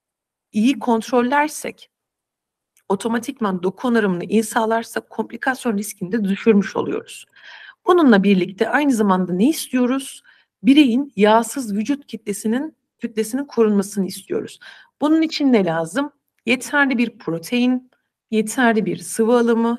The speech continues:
yani iyi bir hidrasyonu sağlanması, vitamin, mineral replasmanının sağlanması. Bu bizim hem beslenmeye hem cerrahiye bağlı yol haritamızda,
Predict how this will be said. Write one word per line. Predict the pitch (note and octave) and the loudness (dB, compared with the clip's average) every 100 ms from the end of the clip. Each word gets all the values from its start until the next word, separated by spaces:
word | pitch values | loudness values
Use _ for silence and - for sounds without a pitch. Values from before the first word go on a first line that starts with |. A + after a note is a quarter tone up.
| G#3+ | 0
yani | G3 F#3+ | 2 2
iyi | G3+ G#3+ | 0 0
bir | F#3+ F#3 | 0 -4
hidrasyonu | - F3+ E3+ D#3 - D#3 | -6 -4 -2 -4 -6 -10
sağlanması, | D#3+ - G#3 A#3 A#3 A3+ A3 - A3+ A3+ - - _ _ - | -10 -2 0 2 2 0 -4 -4 -4 -4 -10 -20 _ _ -2
vitamin, | A#3 A#3 F3+ D#3+ | -2 0 -2 -2
mineral | F3+ A#3 F#3 G3+ G#3+ | 0 2 2 0 0
replasmanının | G3 G3+ F#3+ F#3 F3+ F3 A#3 | -2 -4 -6 -8 -6 -4 -4
sağlanması. | - G3 F3 - - D3 - - - - - _ _ | -2 0 0 0 -4 -8 -14 -14 -16 -20 -20 _ _
Bu | G#3 D4+ D4+ D#4 - | 4 6 6 4 -2
bizim | A#3+ G#3 G3 G#3 - _ _ _ | -2 0 0 -2 -10 _ _ _
hem | - D4 | -2 2
beslenmeye | G#3 G3 - - A3 - | 2 2 -2 -6 -6 -10
hem | G#3 C#4 B3+ | -4 2 4
cerrahiye | G#3 F#3+ F3 E3+ F3 | 4 4 2 -2 -4
bağlı | F3+ E3 F3+ G#3+ C#4 - _ | -4 -4 -4 -8 -10 -18 _
yol | C4+ C#4 | 0 2
haritamızda, | F#3+ E3 F3 D#3+ - B3+ | 0 -2 -8 -10 -6 -6